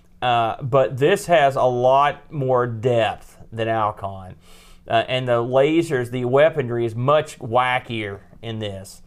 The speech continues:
Alcon's fairly straightforward, and also, also in the,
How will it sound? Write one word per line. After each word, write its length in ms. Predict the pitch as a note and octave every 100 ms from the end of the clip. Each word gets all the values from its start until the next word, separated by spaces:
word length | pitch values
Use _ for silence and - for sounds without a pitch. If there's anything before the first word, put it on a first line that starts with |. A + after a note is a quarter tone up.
| - - - - -
Alcon's 400 | C3 C#3+ B2 A2+
fairly 400 | - B2+ B2+ B2
straightforward, 480 | B2 A#2 B2 B2 B2
and 60 |
also, 220 | C3 G3 -
also 480 | C3+ F3+ C3 A#2 -
in 140 | A#2+
the, 100 | A#2+